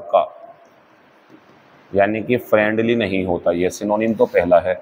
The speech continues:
Antonym पूछेंगे तो गे बन जाएगा, ये सुंदर होता। गे मतलब का मतलब होता पर्सन, खुश।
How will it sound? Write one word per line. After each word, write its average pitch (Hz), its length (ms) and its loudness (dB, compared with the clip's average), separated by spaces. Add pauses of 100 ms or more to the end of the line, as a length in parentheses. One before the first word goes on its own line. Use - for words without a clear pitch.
(120)
Antonym 110 500 0
पूछेंगे 113 300 -2
तो 113 100 4
गे 95 240 2
बन 95 200 2
जाएगा, 92 360 2
ये 101 120 -4
सुंदर 98 360 -2
होता। 90 260 0 (1000)
गे 95 220 0
मतलब 110 560 -2
का 113 80 4
मतलब 110 220 0
होता 107 180 2
पर्सन, 104 480 0
खुश। - 360 0